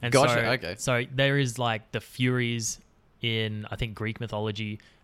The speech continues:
Speaker 1: I think they might have had, like, a three-day time frame.
Speaker 2: God,
Speaker 1: And
Speaker 2: yeah,
Speaker 1: then
Speaker 2: okay.
Speaker 1: even Krampus, like, that whole lore and folklore
Speaker 2: Yeah.
Speaker 1: has, like, a,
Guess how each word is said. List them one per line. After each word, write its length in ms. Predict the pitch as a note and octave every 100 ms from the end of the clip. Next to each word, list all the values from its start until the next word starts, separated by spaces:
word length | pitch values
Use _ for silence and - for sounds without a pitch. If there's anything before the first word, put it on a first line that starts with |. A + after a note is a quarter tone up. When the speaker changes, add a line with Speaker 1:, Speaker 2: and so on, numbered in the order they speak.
| _
Speaker 1:
I 60 | A#2+
think 240 | D3+ B2+
they 140 | G2+ B2+
might 200 | D3 D#3+
have 60 | -
had, 160 | D3+
like, 120 | C#3+
a 60 | C3+
three-day 500 | - C#3+ C#3 C3 C3+
time 300 | - B2+ C#3+
frame. 320 | - D#3 G3+ - -
Speaker 2:
God, 360 | - C3+ E3+ G3
Speaker 1:
And 80 | G3
Speaker 2:
yeah, 100 | B2+ B2
Speaker 1:
then 40 | D3+
Speaker 2:
okay. 140 | G#2+
Speaker 1:
even 340 | A2 C3 A#2 G#2 -
Krampus, 760 | - B2+ B2 G#2 - - - - _ _ -
like, 240 | G#2+ G2
that 200 | A2+ B2 -
whole 380 | - C3+ B2+ C3+ -
lore 320 | A#2+ C3 C#3
and 120 | C3+
folklore 460 | - C3 - F3+ G3+
Speaker 2:
Yeah. 300 | - C3 G2+ F2 - -
Speaker 1:
has, 220 | - A#2+
like, 160 | A#2
a, 80 | A2